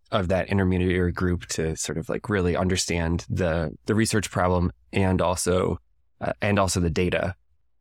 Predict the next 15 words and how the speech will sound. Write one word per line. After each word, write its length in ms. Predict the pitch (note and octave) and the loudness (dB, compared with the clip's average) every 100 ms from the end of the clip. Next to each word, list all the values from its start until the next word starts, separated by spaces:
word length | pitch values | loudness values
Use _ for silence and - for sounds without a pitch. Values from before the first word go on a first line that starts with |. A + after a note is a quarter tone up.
| _ - | _ -2
Um, 460 | F#2 E2+ E2 D#2 - _ _ _ _ _ _ _ _ | 0 2 2 0 -6 _ _ _ _ _ _ _ _
and 420 | B2+ B2 A2 G#2+ B2 - | 2 4 4 2 0 -2
it's, 280 | A#2 - - | -2 -2 0
that's 220 | A2+ G#2 | 0 2
also 220 | A#2 A2+ | 2 2
something 260 | A2 G#2 G2 | 2 2 4
that's 180 | F#2 G#2 | 2 2
much 200 | F#2+ G2 | 0 2
easier 260 | F2+ F2 | 2 0
to 140 | E2 E2+ | -2 -2
do 340 | E2 D#2 D2+ - _ _ - | -2 -2 -6 -10 _ _ -4
if 260 | F#2 E2+ F#2 | -2 0 0
you're 380 | F2 F2 E2+ | 2 2 2
writing 340 | - G2 G#2+ B2 | 2 2 4 2
code. 380 | E3+ A#2+ E2+ | 2 0 0